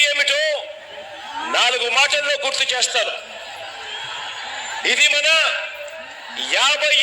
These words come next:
ఎనిమిది నెలల మన ప్రోగ్రెస్ రిపోర్టు.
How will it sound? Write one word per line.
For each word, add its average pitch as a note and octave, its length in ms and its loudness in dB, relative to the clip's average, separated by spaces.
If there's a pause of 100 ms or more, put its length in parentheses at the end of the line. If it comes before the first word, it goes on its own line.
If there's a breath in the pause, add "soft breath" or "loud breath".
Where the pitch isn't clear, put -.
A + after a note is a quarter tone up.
ఎనిమిది C#4 380 4
నెలల D4+ 280 4 (1080)
మన B3+ 120 4 (200)
ప్రోగ్రెస్ D4 520 2 (120)
రిపోర్టు. D#4 440 2